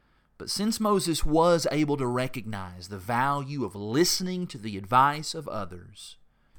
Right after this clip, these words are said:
shouldn't you and I be ready to do the same? The wise man says in Proverbs twelve and in verse fifteen, "The way of a fool is right in his own eyes, but the wise man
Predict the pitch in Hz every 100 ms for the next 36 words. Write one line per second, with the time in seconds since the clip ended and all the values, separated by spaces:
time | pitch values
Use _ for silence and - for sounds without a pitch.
0 | - - - - - - 185 170 175 156
1 | 160 147 139 143 127 120 143 120 - 127
2 | 143 139 _ _ _ _ _ _ _ _
3 | _ _ _ _ _ _ - 123 156 156
4 | 160 151 156 139 147 147 135 - 165 151
5 | 139 139 135 127 147 131 143 139 101 -
6 | - - 120 113 143 190 156 127 - 190
7 | 185 147 104 90 101 113 131 135 117 123
8 | 110 107 147 151 98 87 87 90 90 -
9 | _ _ _ _ _ _ _ _ - -
10 | 98 131 165 139 113 98 90 92